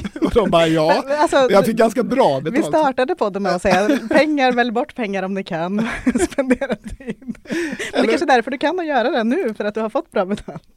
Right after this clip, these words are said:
Speaker 1: Exakt.
Speaker 2: Ja.
Speaker 1: Nej, men det är, det är faktiskt så. Du har,
Speaker 2: Mm.
Speaker 1: du har helt rätt i det. Eh,
Speaker 2: Mm.
Speaker 1: under några år där så, liksom, så kun-, så tjänade jag väldigt mycket
Speaker 2: Mm.
Speaker 1: pengar och
Speaker 2: Mm.
Speaker 1: tjänade bra och
Speaker 2: Mm.
Speaker 1: var höginkomsttagare.
Speaker 2: Mm.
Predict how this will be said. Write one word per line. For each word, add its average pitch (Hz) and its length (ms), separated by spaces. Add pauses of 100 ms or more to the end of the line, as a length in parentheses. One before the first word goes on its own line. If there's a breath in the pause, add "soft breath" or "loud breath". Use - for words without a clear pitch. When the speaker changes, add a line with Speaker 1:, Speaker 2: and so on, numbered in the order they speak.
(300)
Speaker 1:
Exakt. - 540
Speaker 2:
Ja. 254 180
Speaker 1:
Nej, 202 100
men 220 120
det 208 60
är, 202 260
det 196 220
är 226 60
faktiskt 160 340
så. 117 120
Du 233 100
har, 214 80
Speaker 2:
Mm. 208 120
Speaker 1:
du 175 60
har 180 60
helt 185 200
rätt 185 200
i 165 40
det. 127 240
Eh, 165 140
Speaker 2:
Mm. 170 160
Speaker 1:
under 165 160
några 165 200
år 151 260
där 143 180
så, 127 200
liksom, 131 580
så - 260
kun-, 135 360
så 160 120
tjänade 139 420
jag 147 100
väldigt 139 200
mycket 104 380
Speaker 2:
Mm. 196 240
Speaker 1:
pengar 104 320
och 220 60
Speaker 2:
Mm. 233 100
Speaker 1:
tjänade 185 280
bra 147 340
och 202 280
Speaker 2:
Mm. 120 140
Speaker 1:
var 139 200
höginkomsttagare. 135 840
Speaker 2:
Mm. 208 180